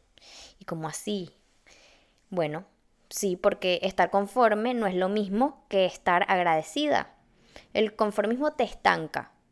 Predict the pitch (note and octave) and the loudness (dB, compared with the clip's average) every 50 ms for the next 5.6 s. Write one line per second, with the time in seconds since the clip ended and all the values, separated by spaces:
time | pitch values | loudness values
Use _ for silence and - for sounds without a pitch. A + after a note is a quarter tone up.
0 | _ _ - - G3 - - G#3 G3 G3+ G3+ A3+ A#3+ B3 A#3+ A#3 A3+ - - C4 | _ _ -10 -10 -6 0 4 6 6 6 6 4 4 4 4 2 0 -2 -4 -2
1 | B3 G#3+ A3 B3 A#3 G#3 G3 G3 F#3+ G#3 G3+ G3 F3+ F3+ F3+ F3 - G#3+ G#3 - | 2 4 4 4 4 2 2 2 2 2 2 2 2 0 -2 -2 -2 -4 -4 -2
2 | A3+ A3+ G3+ F#3+ G3 A3+ A#3+ - - - - _ - F3 E3+ F3 F3+ F#3+ F#3 F#3 | -2 0 0 0 -2 -4 -6 -8 -12 -18 -18 _ -16 -12 -8 -6 -4 -2 -2 -2
3 | - - G#3+ A#3 A3+ A3 - G3 A3+ B3 - - G#3+ A3 G3+ G3 F#3+ F#3 F3+ F3+ | -2 0 2 2 2 2 0 0 0 0 0 0 0 0 0 0 0 0 -2 0
4 | F3+ F#3 F3 E3+ E3+ F3 F3 - B3+ B3+ C4 C4 - - F#3 - - E3 D#3 E3+ | 0 -2 -2 -4 -4 -8 -8 -6 -4 -4 -4 -4 -8 -12 -10 -6 -6 -6 -2 0
5 | F#3 G3 G3 G3+ A3+ C4+ C#4 A#3+ F#3 - - | 4 4 4 6 4 4 2 0 -2 -6 -12